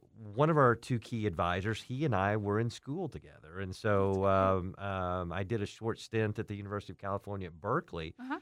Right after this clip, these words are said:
Speaker 1: and he was a grad student, and he was the grad student that was assigned to me. And so we worked together, and
Speaker 2: That's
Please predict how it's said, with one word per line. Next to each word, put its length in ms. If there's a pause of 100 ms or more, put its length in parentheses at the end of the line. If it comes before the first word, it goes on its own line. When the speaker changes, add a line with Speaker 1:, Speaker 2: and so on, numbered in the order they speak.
(120)
Speaker 1:
and 160
he 80
was 120
a 60
grad 400
student, 400
and 240
he 140
was 580
the 80
grad 240
student 200
that 60
was 120
assigned 360
to 60
me. 380
And 140
so 200
we 160
worked 260
together, 520
and 180
Speaker 2:
That's 120